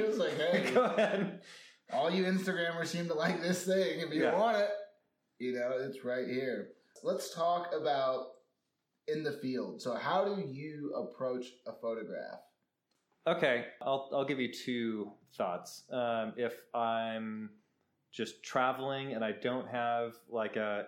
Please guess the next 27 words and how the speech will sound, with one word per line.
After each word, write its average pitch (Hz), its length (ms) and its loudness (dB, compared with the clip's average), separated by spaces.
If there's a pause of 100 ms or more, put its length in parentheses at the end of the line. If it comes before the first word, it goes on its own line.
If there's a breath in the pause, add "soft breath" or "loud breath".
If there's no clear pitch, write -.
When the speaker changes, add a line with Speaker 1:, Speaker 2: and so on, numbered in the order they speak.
Speaker 2:
end, 127 600 -2
I 117 100 0
don't 117 160 0
have 120 220 0
a 117 40 0
product 120 400 0
I 123 40 -2
need 117 180 -4
to 113 60 -6
produce, 113 540 -4
like, 98 200 -2
I'm 98 280 -8
just 117 500 -4
creating 117 400 -2
'cause - 100 -14
I 110 60 2
wanna 110 220 -2
create 104 500 -4
and 101 120 -6
I'm 95 400 -6
out, 107 300 -2
like, 98 220 -6
hiking 110 360 -4
or 104 60 -4
something 107 360 -4
like 101 220 -4
that, 110 360 -2